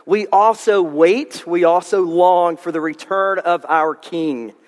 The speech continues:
for all of his blessing to find their fulfillment here in our lives. I want us to see two things from our passage this morning. And that is, as we wait for Jesus' second advent, his return,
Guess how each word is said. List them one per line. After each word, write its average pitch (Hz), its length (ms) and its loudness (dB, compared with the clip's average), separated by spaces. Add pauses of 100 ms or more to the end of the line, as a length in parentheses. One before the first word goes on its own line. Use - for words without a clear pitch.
(360)
for - 180 -2
all 175 320 4
of 185 80 -4
his 175 160 -8
blessing 151 540 0
to 147 100 -8
find 143 420 -4
their 143 160 -2
fulfillment 147 760 -4
here 151 500 -4
in 131 380 -6
our 120 320 -6
lives. 113 560 -8 (520)
I 180 40 2
want 220 100 2
us - 40 -14
to 202 60 -8
see 202 220 -4
two 220 240 -4
things 196 380 0
from 165 80 -2
our 151 80 0
passage 147 500 -2
this 131 180 -16
morning. 135 380 -4 (880)
And 127 140 -4
that 156 160 2
is, 147 220 0 (100)
as 185 340 0
we 185 180 -10
wait 165 400 0
for 156 300 -4
Jesus' 151 640 -8
second 160 460 -4
advent, 123 440 -4
his 156 200 -4
return, 147 560 -6